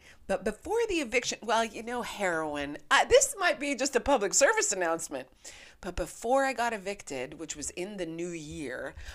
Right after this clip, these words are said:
uh, Patrick got arrested. And he got arrested around early December. And I remember because, boy, oh boy, was it hard to get myself that heroin after he had gotten locked up. And I was like, "Fuck, my, my stick-up kid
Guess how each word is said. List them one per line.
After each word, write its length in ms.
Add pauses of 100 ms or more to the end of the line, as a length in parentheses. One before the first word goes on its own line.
(180)
uh, 260
Patrick 540
got 220
arrested. 720 (360)
And 140
he 140
got 180
arrested 500
around 580
early 460
December. 680 (220)
And 120
I 80
remember 480
because, 560 (480)
boy, 220
oh 120
boy, 280
was 180
it 100
hard 360
to 60
get 240
myself 420
that 200
heroin 480
after 300
he 200
had 160
gotten 280
locked 300
up. 300
And 100
I 80
was 120
like, 200 (180)
"Fuck, 500 (280)
my, 220 (120)
my 200
stick-up 560
kid 380